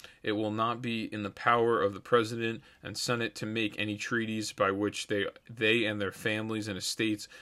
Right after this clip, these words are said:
will not be equally bound and affected with the rest of the community." End quote. So really what he's saying is, to make the United States stronger, to build it up, make it more robust, you're gonna need those states.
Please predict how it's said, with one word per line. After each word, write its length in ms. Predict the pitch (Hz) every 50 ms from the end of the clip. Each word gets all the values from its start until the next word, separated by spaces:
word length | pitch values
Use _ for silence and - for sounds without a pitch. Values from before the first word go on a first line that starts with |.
| - -
will 100 | - 101
not 180 | 101 101 101 101
be 220 | - 110 - 113
equally 320 | 107 113 107 104 107 107 107
bound 440 | 107 104 104 107 107 110 110 107 110
and 180 | - - 95
affected 440 | 98 - - 113 101 - - 104 104
with 180 | 101 101 92 -
the 80 | 98
rest 220 | 95 101 95 - -
of 60 | 101
the 80 | 98
community." 560 | - - - 107 107 110 107 98 95 98 - - _ -
End 100 | - 98
quote. 220 | - - - - _ _ _ _ - - - - - - - -
So 140 | - - 143
really 200 | 156 185 175 156
what 120 | 135 120 113
he's 120 | 107 -
saying 220 | - 165 156 131
is, 200 | 113 107 98 - - _ _ _ _ _ _ _ - - - _ _ _ _ _ _ _ _ _ _ _ _ _ _ -
to 80 | - 131
make 180 | 147 170 165
the 80 | - 170
United 260 | 151 143 139 127 -
States 220 | - - 113 101
stronger, 440 | - - - 117 113 113 107 107 110
to 80 | 104 98
build 280 | 95 - - 107 104
it 80 | 107 101
up, 220 | 104 104 107 101
make 140 | 87 104 98
it 60 | 110
more 140 | 110 104 104
robust, 560 | 98 95 101 98 - 110 110 104 98 - - -
you're 240 | 131 120 117 135 160
gonna 260 | 170 180 160 135 113
need 560 | 113 113 120 127 131 123 110 107 101 95 104 - - _ - _ _ _ _ - -
those 220 | 113 104 101 -
states. 640 | - - - - 131 127 110 98 98 - - - -